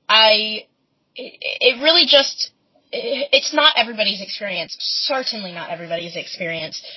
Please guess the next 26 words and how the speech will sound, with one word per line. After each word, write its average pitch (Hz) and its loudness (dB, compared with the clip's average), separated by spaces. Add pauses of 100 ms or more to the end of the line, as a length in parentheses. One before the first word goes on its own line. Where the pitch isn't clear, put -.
(240)
Um, 190 4 (140)
because 247 -2
I 254 6
have 254 2 (120)
lots 214 -4
of 208 -12
friends 208 -4
who, 185 -10 (400)
like, 202 0 (460)
who 233 -12
made 233 0
friends 220 -4
immediately 226 0
and 196 -2
connected 214 -6
with 208 -8
them 196 0
and 196 -4
have 196 -12
stayed 226 -2
friends 185 -6
with 180 -14
them 165 -10 (100)
for 190 -8
the 190 -8
whole 202 -8